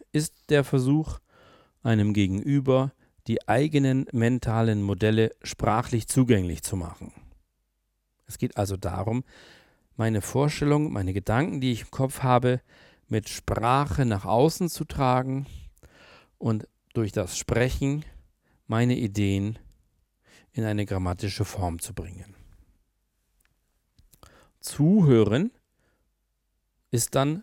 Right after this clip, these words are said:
der Versuch, die vom Gegenüber sprachlich dargelegten mentalen Modelle zu erkunden, um sie zu verwerten.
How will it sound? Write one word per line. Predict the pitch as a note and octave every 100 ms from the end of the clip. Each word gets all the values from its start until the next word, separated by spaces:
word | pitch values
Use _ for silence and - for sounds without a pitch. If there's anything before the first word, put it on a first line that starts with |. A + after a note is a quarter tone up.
| -
der | C3+
Versuch, | - A2+ B2 F3 - - _ _ _ _ _ _ _ _ _ _
die | C3 B2
vom | C3+ B2+
Gegenüber | A#2+ A2 A2+ D#3+ D#3+ D#3 C#3
sprachlich | - A2+ A#2+ C3 C3+ -
dargelegten | B2 A2+ B2 A2+ A2 - G#2
mentalen | G2 F2+ F2+ F2+ F2+
Modelle | F2 F2+ G#2+ B2+ C3
zu | -
erkunden, | A2 F#2+ - C3 B2 A#2+ B2 _ _
um | A#2+ A2+
sie | G2 G#2
zu | - A2+
verwerten. | F#2 A2 G#2+ F2+ - E2+